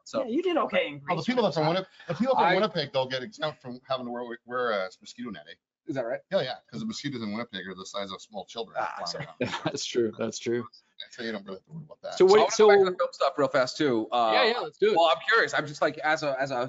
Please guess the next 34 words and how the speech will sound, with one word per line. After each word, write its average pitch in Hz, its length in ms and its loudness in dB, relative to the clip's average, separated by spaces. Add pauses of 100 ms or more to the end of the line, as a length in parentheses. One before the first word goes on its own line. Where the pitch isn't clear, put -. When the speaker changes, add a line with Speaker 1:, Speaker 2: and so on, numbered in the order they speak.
(140)
Speaker 1:
film 160 300 -2
student 226 600 0
and 170 100 -2
a 147 40 -2
film 147 360 -4
fan, 185 640 0
as 165 140 0
a 151 40 -16
result, 151 400 2
I 156 100 2
just 147 160 -6
wanna 175 160 0
hear 165 160 0
what 147 140 -4
your 131 80 -10
favorite 131 240 -4
movies 127 220 -6
are. 85 120 -8 (460)
And 143 80 0
who's 190 120 2
your - 80 -2
Speaker 2:
I 196 60 2
Speaker 1:
favorite, 202 120 0
Speaker 2:
was 175 60 2
Speaker 1:
and 180 80 2
who's 190 40 4
Speaker 2:
gonna 214 60 4
Speaker 1:
your 226 60 4
Speaker 2:
ask - 80 2
the 190 60 0
Speaker 1:
favorite 170 120 -2
Speaker 2:
same 233 40 -2
thing. 165 80 0 (180)
Speaker 1:
director? 104 140 -10